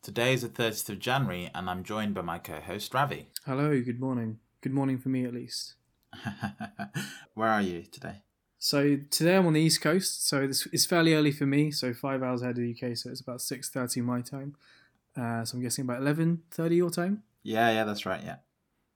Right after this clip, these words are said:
Speaker 2: Cool, yeah. No, so I'm, I'm across for just this week, um, and up early to record a nice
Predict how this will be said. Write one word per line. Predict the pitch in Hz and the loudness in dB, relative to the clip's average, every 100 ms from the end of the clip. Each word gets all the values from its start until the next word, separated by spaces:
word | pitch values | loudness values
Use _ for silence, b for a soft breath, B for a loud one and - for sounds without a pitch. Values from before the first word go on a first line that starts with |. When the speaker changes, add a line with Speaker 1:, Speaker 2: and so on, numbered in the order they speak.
| _ - | _ -20
Speaker 2:
Cool, | - 131 123 | -10 -8 -6
yeah. | 131 127 147 147 | -6 -8 -12 -8
No, | 127 | -6
so | 127 135 | -4 -2
I'm, | 127 135 | -2 -2
I'm | 139 131 | -2 -2
across | 123 135 - | -2 -2 -2
for | - 127 | -2 -2
just | 123 147 139 | -2 -6 -2
this | 131 - | -2 0
week, | 123 123 - b b b b - | 0 -2 -8 b b b b -6
um, | 123 117 113 113 113 - _ - | -2 0 -2 -2 -4 -8 _ -8
and | 123 117 | -6 -4
up | 127 123 | -6 -6
early | 127 120 117 | -6 -4 -4
to | - 123 | -2 -4
record | 117 117 120 | -6 -8 -8
a | 113 113 _ _ _ _ _ | -8 -10 _ _ _ _ _
nice | 151 135 123 117 - | -4 0 0 2 0